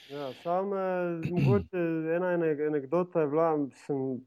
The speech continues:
sem se preselil v stanovanje, pride mami v Barcelono, da mi pač pomaga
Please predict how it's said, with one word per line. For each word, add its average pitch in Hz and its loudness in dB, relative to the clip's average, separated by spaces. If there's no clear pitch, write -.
sem - -6
se 131 -6
preselil 165 6
v 147 4
stanovanje, 151 6
pride 160 4
mami 160 8
v 147 6
Barcelono, 151 4
da 143 6
mi 147 6
pač - 0
pomaga 139 4